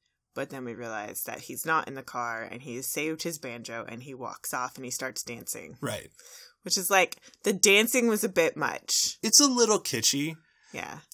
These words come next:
Speaker 2: To me, this movie, this is one of those movies, it really is, where this is a favorite movie of mine,
Speaker 1: Mm-hmm.
Speaker 2: while I recognize it's not the best movie I've ever seen.
Speaker 1: That's okay.
Speaker 2: It's got some problems
Speaker 1: Mm-hmm.
Speaker 2: in terms of execution,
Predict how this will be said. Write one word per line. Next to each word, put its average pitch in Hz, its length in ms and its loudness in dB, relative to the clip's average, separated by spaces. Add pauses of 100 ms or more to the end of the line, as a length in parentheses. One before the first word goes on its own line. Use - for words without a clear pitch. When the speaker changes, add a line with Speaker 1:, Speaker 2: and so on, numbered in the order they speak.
Speaker 2:
To 233 100 10
me, 254 220 6
this 226 220 10
movie, 160 460 4
this 151 240 6
is 190 140 2
one 135 140 4
of 131 60 4
those 123 200 0
movies, 110 440 0
it 123 80 -2
really 120 340 2
is, 98 260 0
where 113 240 -2 (340)
this 165 180 12
is 170 300 10
a 113 140 -2
favorite 113 520 -2
movie 147 300 2
of 139 140 -2
mine, 139 360 0
Speaker 1:
Mm-hmm. 175 400 -8
Speaker 2:
while 131 220 6
I 151 80 8
recognize 123 720 4 (160)
it's 120 280 2
not 110 460 -2
the 110 100 -8
best - 480 4
movie 101 440 -10
I've 95 140 -10
ever 101 240 -10
seen. - 420 -2
Speaker 1:
That's - 180 -12
okay. - 200 -16 (100)
Speaker 2:
It's 139 160 2
got 185 220 2
some 123 160 6
problems 120 880 2
Speaker 1:
Mm-hmm. 175 240 -12
Speaker 2:
in 120 100 -4
terms 113 260 2
of 113 80 -4
execution, 110 800 -2